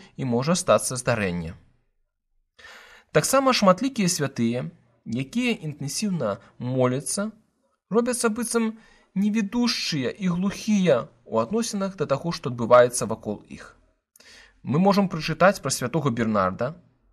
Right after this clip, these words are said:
што ён не быў у стане сказаць, якога колеру была столь у яго келлі.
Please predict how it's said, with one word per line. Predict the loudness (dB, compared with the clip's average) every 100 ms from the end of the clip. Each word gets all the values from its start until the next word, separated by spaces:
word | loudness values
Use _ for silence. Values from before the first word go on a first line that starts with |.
| _ _ _ -16
што | -8 -2
ён | 2 2 2 -2 -12 -8
не | -4 -2
быў | -2 -6 -6
у | -6
стане | -2 6 6 6 2
сказаць, | 2 2 8 8 6 -2 _ _ _ -4
якога | -2 0 -2 -2
колеру | -2 2 4 2 0 -4 -10 -10
была | 2 4 4
столь | 0 0 0 0 -12 _ _ 0
у |
яго | 2 2 -4
келлі. | -6 -10 -10 -18